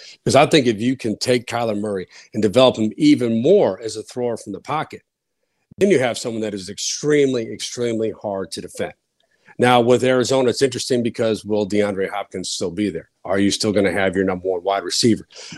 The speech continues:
But that's one place I look at and say, I would love to see Sean Payton's pass game and Sean Payton's offense with a quarterback with the talent of Kyler Murray.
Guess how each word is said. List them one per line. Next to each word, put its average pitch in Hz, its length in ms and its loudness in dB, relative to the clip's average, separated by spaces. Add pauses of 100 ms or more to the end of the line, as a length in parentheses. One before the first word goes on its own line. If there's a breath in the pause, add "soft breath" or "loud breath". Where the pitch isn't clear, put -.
But 98 140 0
that's 131 280 6
one 117 240 4
place 113 300 2
I 104 80 -4
look 110 340 -2
at 90 340 -4 (520 loud breath)
and 107 180 -2
say, 101 480 0 (180)
I 107 100 -2
would 107 160 -2
love 104 320 2
to 98 80 -8
see 107 200 -4
Sean 101 320 -4
Payton's 110 300 -4
pass 117 340 0
game 110 160 2
and 92 100 -2
Sean 113 320 0
Payton's 101 380 -4
offense 110 560 0
with 104 140 -4
a 104 40 -4
quarterback 110 640 4
with 101 120 -6
the 95 100 -6
talent 117 460 4 (280)
of 113 140 -6
Kyler 98 280 0
Murray. 85 260 -6